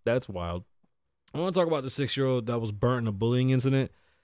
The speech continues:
Y'all better check y'all fucking kids. All right, that is, this is crazy. The N F L draft is this weekend here in Las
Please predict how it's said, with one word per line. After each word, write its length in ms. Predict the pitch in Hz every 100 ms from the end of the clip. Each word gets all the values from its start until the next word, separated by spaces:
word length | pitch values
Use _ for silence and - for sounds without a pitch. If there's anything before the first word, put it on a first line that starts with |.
| _ _ _ -
Y'all 220 | 127 156
better 200 | 220 151
check 320 | - 156 -
y'all 160 | 127 113
fucking 340 | - 131 110
kids. 500 | - 110 92 - - _
All 60 | 117
right, 340 | 123 131 117
that 240 | - 156 156
is, 220 | 135 104 -
this 180 | 147 147
is 120 | 113
crazy. 480 | - 120 107 90 85
The 100 | 104
N 120 | 170
F 120 | 151
L 140 | 165 135
draft 420 | 120 143 143 -
is 120 | 113
this 180 | 120 -
weekend 360 | 139 123 120
here 160 | 123 117
in 140 | 110
Las 460 | 117 131 131 - -